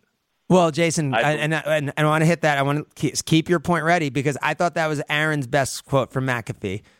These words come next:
Speaker 1: which was that he had two covid M V Ps. <laughs> You know, "They wanted to move on from me, and then I had two covid M V Ps, and then I wasn't, and so now, you know, we're having this conversation about Jordan Love."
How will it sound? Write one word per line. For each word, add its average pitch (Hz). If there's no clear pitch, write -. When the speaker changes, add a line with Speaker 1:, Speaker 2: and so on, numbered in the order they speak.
Speaker 1:
which -
was 139
that 131
he 143
had 143
two 175
covid 165
M 156
V 151
Ps. 131
<laughs> 214
You 185
know, 160
"They 151
wanted 160
to 175
move 185
on 151
from 156
me, 147
and 143
then 143
I 139
had 139
two 170
covid 147
M 139
V 135
Ps, 127
and 147
then 135
I 139
wasn't, 135
and 127
so 147
now, 131
you 143
know, 107
we're 135
having 131
this 127
conversation 120
about 120
Jordan 104
Love." 120